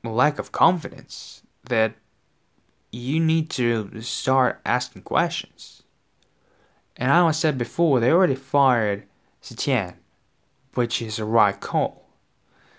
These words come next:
But is it his fault entirely? You need to say to yourself, "No." Is this the board?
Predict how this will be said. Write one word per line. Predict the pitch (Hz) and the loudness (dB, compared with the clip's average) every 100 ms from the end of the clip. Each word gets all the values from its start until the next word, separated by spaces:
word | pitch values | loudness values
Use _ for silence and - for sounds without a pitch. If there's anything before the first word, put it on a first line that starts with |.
| _ _ _ _ _ _ _ _ _ - | _ _ _ _ _ _ _ _ _ 0
But | 135 | 4
is | 208 196 | 6 6
it | 165 | 2
his | 156 175 160 | 2 2 2
fault | - - 143 98 - _ _ - | -2 0 2 2 -4 _ _ -10
entirely? | 113 - 135 120 87 90 - _ _ _ _ _ _ _ _ | -8 0 2 4 0 -8 -18 _ _ _ _ _ _ _ _
You | 120 160 | -4 0
need | 185 175 175 | 2 0 -2
to | |
say | 131 147 139 | -4 0 2
to | 123 | 0
yourself, | 117 - 120 110 107 - _ _ _ _ _ _ - | -2 -4 -2 -2 -6 -14 _ _ _ _ _ _ -6
"No." | 123 131 - - _ _ _ _ _ _ _ _ _ _ - _ - | 2 2 0 -10 _ _ _ _ _ _ _ _ _ _ -20 _ 0
Is | 135 127 | 0 2
this | 123 110 | 0 0
the | - | -4
board? | 107 151 131 - - | 2 4 4 2 -10